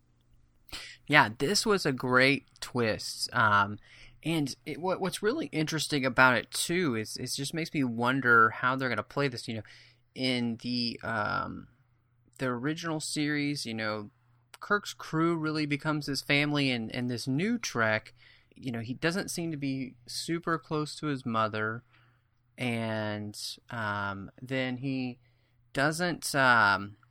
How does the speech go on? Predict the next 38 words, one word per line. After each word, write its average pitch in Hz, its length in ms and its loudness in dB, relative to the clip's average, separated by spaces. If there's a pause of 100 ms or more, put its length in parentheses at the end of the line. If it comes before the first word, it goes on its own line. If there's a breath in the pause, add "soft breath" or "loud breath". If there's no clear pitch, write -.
(100)
have 131 240 2
a 147 60 0
father, 104 420 4
of 113 120 -14
course, 107 520 -4 (160)
and, 110 560 -6 (640 soft breath)
but 143 180 2
he 147 160 -2
has 185 300 4
this 139 180 -4
brother 139 420 2
that 113 140 0
he's 117 160 -6
been 123 180 0
estranged 170 680 0
from, 98 360 0
which 123 220 0
is 131 160 0
really 139 420 2
interesting. 110 840 -2 (360 soft breath)
And 123 240 2
now 139 240 10
that 151 140 4
they're 123 160 4
back 127 320 8
in 131 60 0
his 113 120 -4
life, 139 240 6
I'm 123 160 2
wondering 127 540 4
how 117 360 6
they're 117 140 0
gonna 110 200 -2
play 107 340 0
this 98 480 -6
back 110 300 0
into 104 200 -6
Kirk - 560 -4